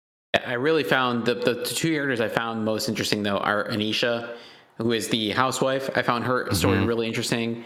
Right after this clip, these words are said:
Speaker 1: and Cervantes, uh, who is the soldier. I think they're, I think he's in Afghanistan when this is, when the invasion's
Speaker 2: Yeah.
Speaker 1: going on.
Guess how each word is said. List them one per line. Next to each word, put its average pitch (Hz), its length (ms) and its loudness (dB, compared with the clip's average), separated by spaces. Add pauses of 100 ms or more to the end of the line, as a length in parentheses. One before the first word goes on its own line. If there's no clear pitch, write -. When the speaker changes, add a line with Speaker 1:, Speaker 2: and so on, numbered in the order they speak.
(340)
Speaker 1:
and 110 240 2
Cervantes, 107 760 0
uh, 98 300 0
who 123 140 0
is 110 140 -2
the 104 220 -2
soldier. 110 340 2
I 101 80 0
think 151 140 0
they're, 120 120 2 (200)
I 120 80 2
think 175 160 0
he's 135 100 0
in 107 80 0
Afghanistan 107 600 0
when 98 120 0
this 92 120 -2
is, 104 160 -4
when 107 160 -2
the 101 100 -2
invasion's 101 340 0
Speaker 2:
Yeah. 98 80 4
Speaker 1:
going 98 160 0
on. 98 320 -2